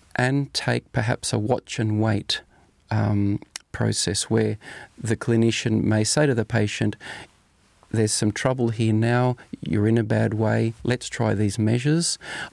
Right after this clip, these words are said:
I'm gonna keep an eye on you over the next couple of weeks, and if things don't progress,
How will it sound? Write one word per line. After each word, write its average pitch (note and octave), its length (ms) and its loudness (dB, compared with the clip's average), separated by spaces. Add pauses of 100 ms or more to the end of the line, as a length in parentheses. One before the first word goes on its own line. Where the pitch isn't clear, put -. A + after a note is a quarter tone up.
(300)
I'm C3+ 220 2
gonna A2+ 180 -2
keep G#2+ 260 -2
an G#2 120 2
eye A#2+ 240 2
on A2+ 120 2
you A2+ 300 2 (340)
over A2 220 2
the G#2 80 2
next A#2+ 300 0
couple - 280 -4
of G#2 80 0
weeks, G#2 460 -2 (320)
and G#2+ 160 2
if G#2 80 -2
things D#3 380 2
don't A2 240 0
progress, A2 520 -2